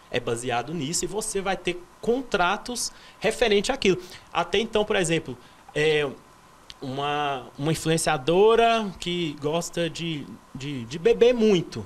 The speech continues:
né? Que divulga bebidas. Uma, uma empresa fitness não faz sentido contratá-la. Então,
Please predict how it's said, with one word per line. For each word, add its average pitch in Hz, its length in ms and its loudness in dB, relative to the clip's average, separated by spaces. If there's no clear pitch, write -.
né? 165 140 -2
Que - 180 -10
divulga 185 640 2
bebidas. 147 760 0
Uma, 127 360 -6
uma 120 240 0
empresa 147 800 -2
fitness 175 920 -2
não 175 160 -2
faz 190 240 0
sentido 190 500 0
contratá-la. 131 840 -4
Então, 202 280 0